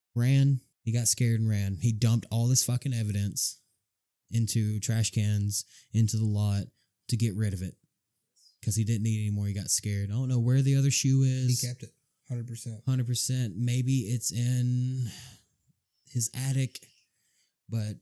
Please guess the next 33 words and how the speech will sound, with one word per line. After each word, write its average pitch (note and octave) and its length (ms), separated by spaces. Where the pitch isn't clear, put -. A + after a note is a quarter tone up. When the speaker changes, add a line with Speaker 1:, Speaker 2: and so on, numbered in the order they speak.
Speaker 1:
Torn D#3+ 200
Page, D3+ 720
podcast C#3 500
rule C3 140
number B2 200
two, A2 420
if A2 260
you C#3 160
have C3 600
a G#2 580
family A#2 300
member G#2+ 240
that F#2+ 140
passes B2 400
away A2+ 380
that G#2+ 220
maybe A#2+ 520
have, A2 140
has G#2+ 160
mentioned A#2 380
a B2 40
murder B2+ 340
in C3 100
their C3 100
lifetime, D3 500
Speaker 2:
<laughs> - 460
Speaker 1:
after B2+ 220
they C#3+ 120
pass C3+ 340
away, C#3+ 240
search - 640
their B2+ 180
shit. - 520